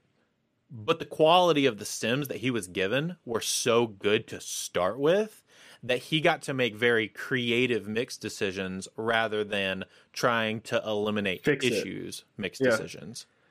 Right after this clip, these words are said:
Speaker 2: Yeah, that, that's, that's something that's really kind of mind-boggling.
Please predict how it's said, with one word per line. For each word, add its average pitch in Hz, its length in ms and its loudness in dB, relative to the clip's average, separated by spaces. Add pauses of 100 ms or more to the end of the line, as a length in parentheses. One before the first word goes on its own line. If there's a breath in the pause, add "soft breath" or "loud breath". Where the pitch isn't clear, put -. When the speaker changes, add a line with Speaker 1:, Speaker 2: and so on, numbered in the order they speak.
(160)
Speaker 2:
Yeah, 135 300 4
that, 147 320 4
that's, 185 360 2 (340 soft breath)
that's 190 160 6
something 233 340 4
that's 160 220 2
really 156 260 6
kind 151 240 0
of 123 80 -4
mind-boggling. 120 880 2